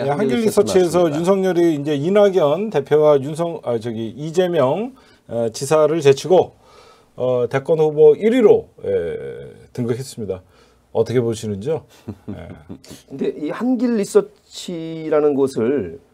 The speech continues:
Speaker 3: 이 공신력, 뭐 여론조사가 항상 맞는 것은 아니고 이번에 유수한 여론조사 기관에서 총선에 대해서 거의 다 틀렸거든요.
Speaker 2: 네.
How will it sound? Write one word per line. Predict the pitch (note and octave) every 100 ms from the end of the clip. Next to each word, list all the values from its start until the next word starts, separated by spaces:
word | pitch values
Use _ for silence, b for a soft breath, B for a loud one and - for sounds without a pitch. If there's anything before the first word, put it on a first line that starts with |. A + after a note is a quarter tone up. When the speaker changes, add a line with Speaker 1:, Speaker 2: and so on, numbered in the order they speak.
| b b b _ -
Speaker 3:
이 | B2
공신력, | C3+ C#3+ D#3+ C#3 - - _ _ _
뭐 | A#2+ G#2
여론조사가 | A#2 B2+ B2
항상 | B2 C#3+ A2
맞는 | G2+ A#2+
것은 | A#2 A2
아니고 | F#2 G2 F2 F2+ E2 E2 b b b b b _ -
이번에 | A2 C#3 C#3 C3+ C3+ C3+ C3 C3 B2+ - A#2
유수한 | B2 C3 C#3+ C#3
여론조사 | A2+ B2 C#3 C3 B2+ B2+
기관에서 | A2+ A#2 G#2+ G#2 A2 A2 G2+ b b b b b b _ _ _ _ _ _ _ _ _ _ _ -
총선에 | A3 A#3+ G#3 G#3+ G3 F3 C#3+ - -
대해서 | C#3 C#3+ C3+ -
거의 | - C#3+ F3
다 | G#3
틀렸거든요. | F#3+ D#3 - E2 G#2+ G#2+
Speaker 2:
네. | F#2+ G2+ D#2